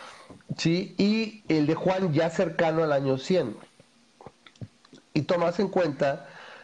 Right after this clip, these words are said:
que viviendo en el año en el que vivimos, se murió Elvis Presley y hay gente que jura que está vivo, gente que <laughs> jura que Michael Jackson se bajó de la camioneta y se fue caminando,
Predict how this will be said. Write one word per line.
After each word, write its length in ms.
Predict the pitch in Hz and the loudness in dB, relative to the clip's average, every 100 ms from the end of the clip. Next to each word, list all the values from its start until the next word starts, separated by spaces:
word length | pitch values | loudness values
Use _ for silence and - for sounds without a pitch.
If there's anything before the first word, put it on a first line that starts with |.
| - _ | -20 _
que 120 | - 139 | 0 2
viviendo 720 | 147 143 190 196 147 127 - | 2 2 2 2 2 0 0
en 220 | 123 123 | 0 2
el 140 | 123 143 | 4 4
año 180 | 175 | 2
en 80 | 170 | 2
el 120 | 143 | 0
que 120 | 135 139 | 0 0
vivimos, 760 | 135 165 180 135 135 - - - _ - | 2 2 2 2 0 -4 -14 -20 _ -4
se 140 | 151 | 0
murió 240 | 135 135 165 | 2 2 2
Elvis 240 | 170 165 | 0 0
Presley 520 | 170 165 147 147 151 | 0 0 2 2 2
y 20 | |
hay 120 | 143 143 | 2 2
gente 280 | 151 143 | 0 0
que 80 | - | -2
jura 260 | 139 151 135 | 2 2 2
que 60 | |
está 200 | - 135 | 0 0
vivo, 420 | 127 170 131 165 - - - - - - - - | 2 2 0 -2 -8 -20 -20 -16 -16 -16 -4 0
gente 400 | 180 175 180 - | 4 4 2 4
que 220 | 151 135 | 4 6
<laughs> 60 | 180 | 2
jura 640 | 214 247 196 175 214 - - - - - | 6 4 6 2 2 0 -2 -2 -4 0
que 100 | 160 | 0
Michael 400 | 170 170 170 143 | 2 2 2 2
Jackson 340 | - - 160 | 0 2 0
se 100 | 143 | 2
bajó 280 | 131 127 175 | 2 2 2
de 80 | 147 | 2
la 140 | 127 | 2
camioneta 600 | 139 131 143 175 165 151 | 2 2 4 2 2 0
y 60 | 143 | 0
se 80 | - | -2
fue 140 | 151 | 0
caminando, 680 | 131 123 151 175 151 165 | 2 2 2 2 2 2